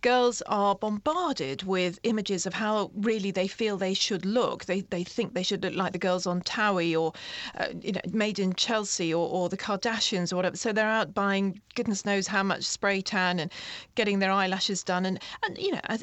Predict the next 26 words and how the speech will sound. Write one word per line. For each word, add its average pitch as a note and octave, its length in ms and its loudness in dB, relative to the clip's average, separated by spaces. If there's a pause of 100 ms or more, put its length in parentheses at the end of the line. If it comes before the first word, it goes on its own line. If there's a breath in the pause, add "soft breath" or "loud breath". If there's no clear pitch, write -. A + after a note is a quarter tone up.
as G#3 160 -4
you A#3 160 0
and G3+ 100 0
I F3+ 140 0
know, C#4+ 200 0
it's D3 240 -2
more A#3 240 2
expensive, G#3 520 -2
even B3+ 240 0
for G#3 140 -4
girls, G3+ 420 0
not, B2 160 -4
not G#3 160 -2
just G3 240 -4
women, G3 300 0
to, G3+ 260 0
to - 140 -4
get G3+ 200 -2
their F3+ 100 -2
hair A3+ 300 0
done - 240 -4
than E3+ 120 2
it F3 120 0
is F#3 180 -2
for - 120 -2
boys. E3+ 560 -2